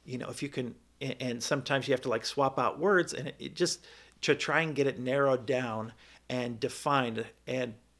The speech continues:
to memorize it is super helpful. So a brand script is element number one in launching a new product. Element two is a, is your brand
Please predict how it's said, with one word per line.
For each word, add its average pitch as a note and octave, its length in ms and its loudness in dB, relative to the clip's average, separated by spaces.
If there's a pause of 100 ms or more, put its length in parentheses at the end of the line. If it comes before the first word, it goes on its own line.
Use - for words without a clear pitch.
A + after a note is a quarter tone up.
(160)
to C3 100 0
memorize B2 720 2
it A2+ 200 -6 (260)
is D3 220 4
super C3 300 0
helpful. - 380 -6 (200)
So A#2 320 0 (100)
a B2+ 80 -8
brand C#3 380 0
script B2+ 420 -2 (300)
is - 240 -8
element C3 360 -2
number A2+ 280 -6
one G#2 380 -8 (420)
in A2+ 160 -4
launching G2+ 340 -8
a G#2+ 60 -8
new G2+ 100 -10
product. - 520 -14 (240)
Element B3 400 4
two G3+ 340 4
is D3+ 120 0
a, D#3+ 100 6 (220)
is D#3+ 320 2 (340)
your - 160 -2
brand C#3+ 380 2